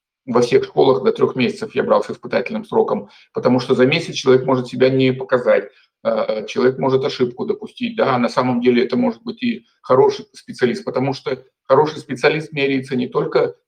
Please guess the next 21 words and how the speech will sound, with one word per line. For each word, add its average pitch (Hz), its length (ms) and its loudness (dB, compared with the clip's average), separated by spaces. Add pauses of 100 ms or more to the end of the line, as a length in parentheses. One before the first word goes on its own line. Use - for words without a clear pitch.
про 131 800 6
хард-скиллам, 113 760 0 (280)
он 127 200 -2
по 120 80 -4
софт-скиллам, 135 880 0 (180)
э, - 200 -18
проверяется, 123 640 2
да, 135 320 0 (800)
И 143 100 -12
чаще, 175 500 2
вот 113 220 -8
у 127 60 -4
меня 131 240 -2
так 131 220 -4
было, 123 340 2
я 120 160 0
всегда 127 340 0
ставил 113 320 0
на 113 100 -4
первое 123 360 -2
место, 131 500 -2